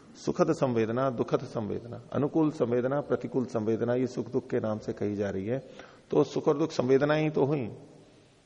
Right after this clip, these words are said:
संवेदना हुई तो वो ज्ञान ही तो हुआ। तो ज्ञान से भिन्न सुख दुख हैं क्या? तो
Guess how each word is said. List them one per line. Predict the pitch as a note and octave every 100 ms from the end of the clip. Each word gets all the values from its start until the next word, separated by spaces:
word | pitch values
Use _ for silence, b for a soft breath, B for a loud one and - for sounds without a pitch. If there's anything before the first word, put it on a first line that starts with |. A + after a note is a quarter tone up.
| b
संवेदना | - A#2 C3+ D3 D3
हुई | C3+ D3
तो | D3
वो | C#3+
ज्ञान | B2 C3+ C3+
ही | C3
तो | D3 D3
हुआ। | C3 A#2+
तो | G#2 C3
ज्ञान | G2 A#2+ C3 D3+
से | F#3
भिन्न | C3 D3 D#3
सुख | D#3 D3
दुख | C#3+ B2+
हैं | B2 G2
क्या? | - - - - - - _ _ _ _ _ _ _ _ _ _ _ _ _ _ _ _ - - - _ _ _ _ _ - -
तो | -